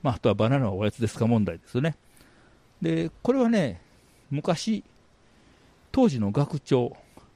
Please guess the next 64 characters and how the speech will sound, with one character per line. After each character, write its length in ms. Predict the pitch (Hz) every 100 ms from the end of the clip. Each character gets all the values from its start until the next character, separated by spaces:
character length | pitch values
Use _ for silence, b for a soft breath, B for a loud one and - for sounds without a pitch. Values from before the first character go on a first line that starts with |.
| _
当 140 | - 214
時 100 | 147
の 120 | 104
学 220 | 123 147
長 160 | 127 135
っ 40 |
て 140 | - 110
い 40 |
う 40 |
の 100 | 113
は、 240 | 143 139 107 b b b b b
あ 120 | - 113
の、 380 | 113 117 113 -
う 80 | 156
ち 160 | - 156
の 280 | 160 160 151 - -
創 320 | - 175 180
始 120 | 185
者 160 | - 123
の 160 | 104
瀬 140 | - 160
島 240 | 165 147
源 260 | 131 156 156
三 220 | 151 151
郎 160 | 147
先 240 | 139 147 117
生 200 | - 107
の 120 | 101
孫 320 | 131 156 101 _ b b b _ 151
に 80 |
あ 40 | 156
た 140 | 170
る 200 | 165 160 - _ _ -
瀬 160 | -
島、 380 | 165 156 147 143 _ _ _ _ _ _ _ _ _ _ _ _ _
何 120 | 101 82
先 160 | 151
生 120 | -
や 40 | 107
っ 20 |
た 100 | -
っ 40 | -
け？ 80 |
ち 220 | - - 135
ょ 20 |
っ 20 |
と 80 | 101
フ 120 | 131
ル 40 |
ネ 80 | 120
ー 20 | 104
ム 100 | 98
忘 120 | 104
れ 40 |
ま 120 | 95 104
し 40 |
た 80 | 135
け 60 |
ど、 140 | 156 127
瀬 140 | 170
島 160 | 160 156
先 180 | 160 139
生 160 | 151
が 180 | 233